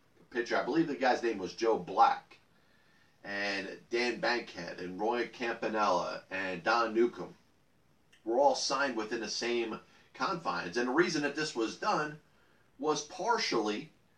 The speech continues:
because Branch Rickey wanted to right a wrong. He had a catcher by the name of Thomas on his Ohio Wesleyan baseball team that he was the coach of that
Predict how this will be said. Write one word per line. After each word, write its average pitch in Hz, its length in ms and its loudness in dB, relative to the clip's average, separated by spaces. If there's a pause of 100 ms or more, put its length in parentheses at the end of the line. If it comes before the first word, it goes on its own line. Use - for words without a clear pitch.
(120)
because 135 280 0
Branch 131 380 0
Rickey 127 280 0
wanted 117 320 4
to 110 80 0
right 113 280 6
a 104 60 2
wrong. 101 460 4
He 117 120 2
had 110 120 4
a 107 60 -2
catcher 117 440 -2
by 104 180 4
the 104 100 -2
name 107 360 -4 (400)
of 110 260 2
Thomas 110 720 -4 (680)
on 104 180 -4
his 104 340 -2
Ohio 107 680 6
Wesleyan 101 800 0 (600)
baseball 101 460 -2
team 98 300 -8
that 98 120 -2
he 107 80 -2
was 92 140 -6
the 90 60 -8
coach 156 360 0
of 98 300 0 (1120)
that 104 500 4